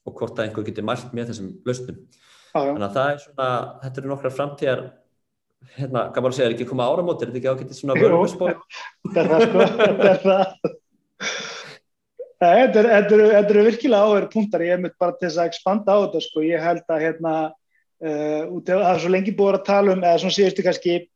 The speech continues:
Speaker 2: tvö árin er búið að tala svo mikið um þetta svona, að við munum verða meiri gig economy, hann munum stækka mjög ört á Íslandi. Eh, ég held einmitt með þessu sem þú ert að segja, sko, að því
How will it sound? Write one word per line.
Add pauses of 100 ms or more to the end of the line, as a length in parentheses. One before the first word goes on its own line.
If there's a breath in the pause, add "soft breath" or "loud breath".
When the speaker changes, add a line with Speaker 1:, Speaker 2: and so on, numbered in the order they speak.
(140)
Speaker 2:
tvö
árin
er
búið
að
tala
svo
mikið
um
þetta
svona, (600 soft breath)
að
við
munum
verða
meiri (360)
gig
economy,
hann
munum
stækka
mjög
ört
á
Íslandi. (560)
Eh, (160)
ég
held
einmitt
með
þessu
sem
þú
ert
að
segja,
sko,
að (300)
því